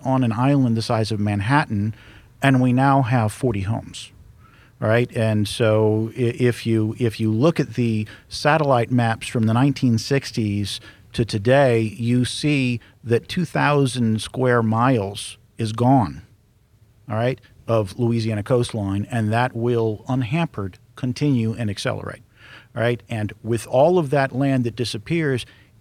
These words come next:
increases the impact of every storm that comes in. It also drives up the risk of oil and gas production, which services the United States,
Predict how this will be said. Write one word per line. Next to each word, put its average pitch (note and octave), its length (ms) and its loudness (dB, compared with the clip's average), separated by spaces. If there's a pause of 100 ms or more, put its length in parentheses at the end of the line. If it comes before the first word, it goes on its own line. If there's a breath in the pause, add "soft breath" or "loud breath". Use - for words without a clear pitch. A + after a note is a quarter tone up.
increases F3+ 640 0
the C3+ 200 -2
impact B2+ 420 -2
of G#2 100 -2
every B2 220 0
storm C#3+ 340 -2
that A2+ 140 -6
comes A2 340 -4
in. A#2+ 380 -4
It A2 160 -4
also A#2 720 -2 (340 loud breath)
drives A#2 400 2
up B2 180 -2
the A2+ 120 -2
risk B2+ 360 -2 (120)
of A2 600 0
oil C#3 360 0
and A2+ 120 -2
gas A2 380 -2
production, A#2 640 -4
which A2 220 -6
services A#2+ 440 -2
the G#2+ 100 -6
United G#2+ 340 -2
States, A2 320 -4